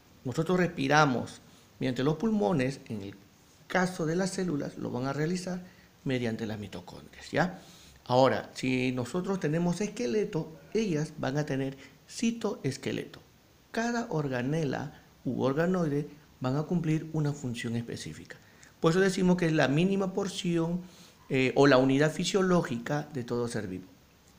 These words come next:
Ahora, ¿por qué mencionamos genética? Porque en el núcleo celular va a guardar información genética, ya sean en procariotas que carecen de núcleo,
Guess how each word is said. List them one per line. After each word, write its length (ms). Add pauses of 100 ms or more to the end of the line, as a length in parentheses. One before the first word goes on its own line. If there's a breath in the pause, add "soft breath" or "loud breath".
(200)
Ahora, 320
¿por 80
qué 140
mencionamos 500
genética? 540 (500 loud breath)
Porque 640
en 140
el 200
núcleo 300
celular 640
va 260
a 40
guardar 580
información 920
genética, 640 (480 loud breath)
ya 160
sean 520
en 160
procariotas 560
que 120
carecen 380
de 100
núcleo, 400